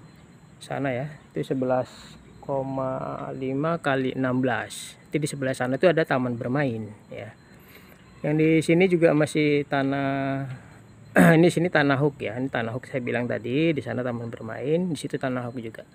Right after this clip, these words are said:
Yang ini tipe tujuh dua ya, tipe, tipe tujuh dua, luas tanah seratus empat puluh empat ya. Ini udah ready. Jadi di belakang ini, eh, harapannya kita bangun tipe minimal seratus delapan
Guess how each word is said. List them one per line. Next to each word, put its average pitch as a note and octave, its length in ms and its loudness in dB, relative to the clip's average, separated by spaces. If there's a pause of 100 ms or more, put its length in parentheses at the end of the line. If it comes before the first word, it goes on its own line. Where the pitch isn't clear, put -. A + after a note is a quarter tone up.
(720)
Yang D#3 320 2
ini D#3 440 4 (440)
tipe D#3+ 320 -2
tujuh D#3 240 2
dua C3+ 400 4
ya, G#2+ 240 -12
tipe, C3 400 -4
tipe B2+ 320 -6
tujuh B2 320 -6
dua, A#2+ 480 -4
luas C#3 240 -6
tanah B2 240 -8
seratus - 320 -12
empat - 320 -16
puluh A#2 320 -14
empat - 240 -12 (160)
ya. - 240 -20 (400)
Ini B2 160 -8
udah A2 180 -10 (140)
ready. C3+ 480 0 (800)
Jadi C3+ 160 -2
di E3 80 2
belakang C#3+ 400 0
ini, F#3 400 2 (560)
eh, C#3 400 -2
harapannya B2+ 640 -4
kita D#3 240 -4
bangun B2+ 560 -2
tipe C#3+ 480 -2 (2000)
minimal C3+ 320 -2
seratus C3+ 400 -4
delapan C3+ 720 -4